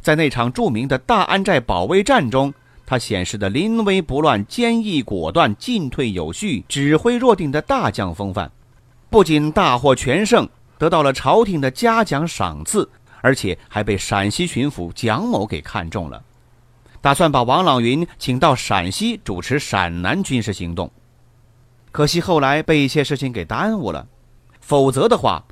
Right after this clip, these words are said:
很可能将会出现又一个李鸿章、曾国藩、左宗棠式的晚清中兴人物。这不能不说是历史的遗憾呐。那王朗云、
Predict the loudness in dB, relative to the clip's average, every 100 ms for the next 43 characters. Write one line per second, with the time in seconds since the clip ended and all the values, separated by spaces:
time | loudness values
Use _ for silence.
0 | -20 0 4 4 4 2 2 2 2 2
1 | 2 -2 0 -2 0 -2 -4 0 2 2
2 | -2 0 0 2 2 2 0 0 2 0
3 | -2 -4 -2 -2 -2 0 0 0 -2 -8
4 | -2 -2 -2 -4 -4 -4 -4 -4 -2 0
5 | -2 -2 -4 -4 -2 -2 -2 -4 -4 -6
6 | -10 -12 -14 -20 -20 _ _ _ _ -20
7 | -20 -8 -4 -2 0 0 0 0 -2 0
8 | 0 -2 -6 -20 -16 -4 -2 2 2 0
9 | -4 -6 -4 -2 -4 -2 -4 -6 -12 -16
10 | -20 _ _ -20 -20 _ -20 -20 -20 -20
11 | -20 _ _ _ _ _ _ _ _ -12
12 | 2 4 6 4 4 2 2 0 -2